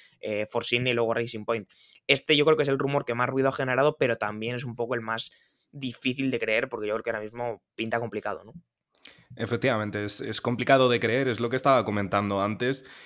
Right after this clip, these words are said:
Speaker 2: y bueno, pues básicamente sería un retorno de Checo Pérez a su antigua, a su antigua escudería,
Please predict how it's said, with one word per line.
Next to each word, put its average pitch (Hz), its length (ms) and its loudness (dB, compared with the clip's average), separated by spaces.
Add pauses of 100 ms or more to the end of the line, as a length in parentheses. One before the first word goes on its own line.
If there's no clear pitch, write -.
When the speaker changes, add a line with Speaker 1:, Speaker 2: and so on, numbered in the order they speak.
(120)
Speaker 2:
y 113 460 0
bueno, 107 260 0
pues 92 160 -4
básicamente 113 540 2
sería 120 360 4
un 143 220 4
retorno 127 540 4
de 95 240 0
Checo 127 280 0
Pérez 135 240 0
a 120 80 -2
su 104 200 0
antigua, 98 400 0 (180)
a 101 160 0
su 98 320 -2
antigua 113 300 0
escudería, 120 560 0